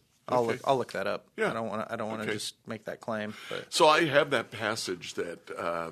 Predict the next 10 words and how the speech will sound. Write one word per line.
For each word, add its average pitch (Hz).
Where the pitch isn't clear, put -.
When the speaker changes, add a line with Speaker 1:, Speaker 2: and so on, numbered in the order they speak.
Speaker 2:
uh, 80
they 95
quote 95
there, 82
uh, 87
the 90
context 101
is 87
that, 80
uh, 80